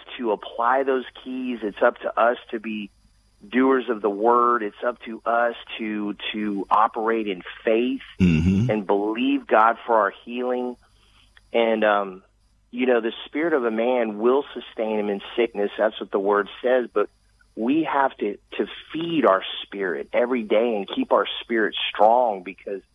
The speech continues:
Speaker 1: nothing, there, there are few things that will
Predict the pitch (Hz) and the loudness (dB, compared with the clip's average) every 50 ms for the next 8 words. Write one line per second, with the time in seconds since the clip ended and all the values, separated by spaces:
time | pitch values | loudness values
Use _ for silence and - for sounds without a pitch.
0 | _ _ _ _ _ _ _ _ _ _ _ _ - 113 117 131 147 170 160 - | _ _ _ _ _ _ _ _ _ _ _ _ -10 -4 0 0 0 0 -2 -4
1 | 180 170 165 160 151 139 131 - - - - _ _ _ _ _ - - 131 135 | -6 -4 -2 -2 -2 -4 -4 -6 -10 -18 -20 _ _ _ _ _ 0 2 2 2
2 | 123 127 143 143 135 127 - - - - - 180 202 220 220 - - - - 175 | 4 4 2 2 2 0 -2 -8 -18 -12 -8 -4 -2 -2 -2 -4 -6 -4 -2 0
3 | 175 170 156 135 123 113 110 107 107 - - - _ _ _ _ _ _ _ _ | 2 2 0 0 0 0 -2 -2 -4 -8 -10 -20 _ _ _ _ _ _ _ _
4 | _ _ - 127 127 120 117 113 110 | _ _ 2 4 4 4 2 0 -2